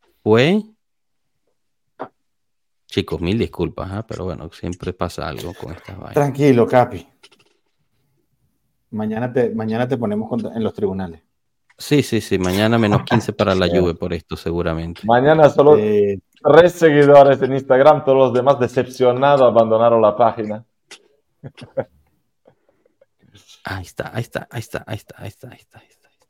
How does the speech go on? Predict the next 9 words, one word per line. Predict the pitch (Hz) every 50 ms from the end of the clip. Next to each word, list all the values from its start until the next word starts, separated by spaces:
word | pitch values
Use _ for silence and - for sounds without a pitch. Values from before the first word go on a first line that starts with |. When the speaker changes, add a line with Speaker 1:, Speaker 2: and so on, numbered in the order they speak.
| _ _ _ _ _ _ _ _ _ _ _ _ _
Speaker 1:
Ok, | - 120 - - 67 - - - _ -
el | 110 110 110
primer | - 131 131 135 165 202 233 202
lugar | 156 131 120 107 107 98 90 87 92 143 135 - _ _ _ _ _ _ _ _ _ _ _ _ _ _ _
<laughs> | - - 427 - - - 349 339 - - 294 - - - - 269 - - _ _ _ _ _ - - - _ _ _ _ _ _ _ _ _ _ _ _ _ _ _ _ _ _ _ _ _
es | 120 117 113 101 98 - - - - _ _ _ _ _
il-, | - 160 190 220 240 262 269 277 262 240 - _ _ _ _ _ _ _ _ _ _ _ _ _ _ _ _ _ _ _ _ _ _ _ _ _ _ _ _ _ _ _ _ _ _ _ _ _ _ _ _ _ _ _ _ _ _ _ _ _ _ _ _ _ _ _ _ _ _ _
madre | - 104 104 104 90 - -
mía, | 78 - - - -